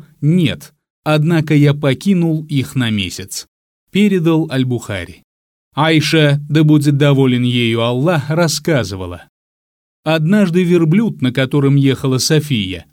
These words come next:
ослаб, а у Зейнаб было лишнее верховое животное.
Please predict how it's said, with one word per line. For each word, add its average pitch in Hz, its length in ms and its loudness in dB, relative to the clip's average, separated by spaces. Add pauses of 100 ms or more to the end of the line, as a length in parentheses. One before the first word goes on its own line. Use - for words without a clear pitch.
ослаб, 156 600 -4 (580)
а 143 120 2
у 143 160 2
Зейнаб 185 500 0 (240)
было 202 320 2
лишнее 170 520 0
верховое 135 640 0
животное. 104 680 -4